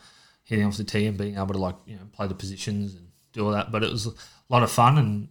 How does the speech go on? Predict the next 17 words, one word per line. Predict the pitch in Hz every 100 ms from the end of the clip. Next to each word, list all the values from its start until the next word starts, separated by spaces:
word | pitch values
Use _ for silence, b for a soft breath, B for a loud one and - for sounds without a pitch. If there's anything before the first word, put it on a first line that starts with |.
| -
obviously | 110 107 113 107
enjoyed | 104 113 113
it | 107
enough | 110 110 -
to | 110 104 104 -
keep | 117 -
coming | 113 107
back | 101 107 -
year | 110 107
in, | 104
year | 104 101
out. | 110 123
And, | 107 101 _
yeah, | 110 131 - -
rest | - -
is | -
history. | 131 120